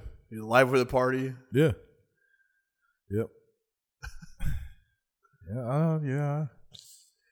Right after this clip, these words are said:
Speaker 2: I like to think about things from time to time. Another thing that I was thinking about that you brought up yesterday, was it yesterday or today, this morning?
Speaker 1: Doesn't matter.
Speaker 2: We were talking about, uh,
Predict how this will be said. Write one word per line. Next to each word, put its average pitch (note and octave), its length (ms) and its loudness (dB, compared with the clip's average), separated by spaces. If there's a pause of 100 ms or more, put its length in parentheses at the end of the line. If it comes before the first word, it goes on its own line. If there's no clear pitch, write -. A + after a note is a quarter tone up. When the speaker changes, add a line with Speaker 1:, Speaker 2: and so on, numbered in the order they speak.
(300)
Speaker 2:
I B2 80 -8
like E3 180 -6
to C#3 80 -12
think D3 240 0
about B2 280 0
things A2+ 220 -2
from A2+ 120 -8
time A2+ 300 0
to - 80 -8
time. A#2+ 220 4
Another A3+ 340 2
thing E3+ 180 2
that B2+ 120 2
I B2 100 2
was A2+ 200 0
thinking A2 240 0
about G2+ 360 -2
that F#2+ 100 -6
you G#2+ 140 -4
brought G2 280 -2
up F#2 160 -6
yesterday, G2+ 600 -4
was F#2 180 -8
it E2+ 40 -12
yesterday A#2 300 -8
or C#2 140 -14
today, B1 380 -16
this D#2 160 -16
morning? D#2+ 400 -12
Speaker 1:
Doesn't F2 200 -12
matter. F#2 240 -16 (220)
Speaker 2:
We B2 60 -4
were A#2+ 80 2
talking G#2+ 200 0
about, G2 300 -2
uh, F2+ 240 -4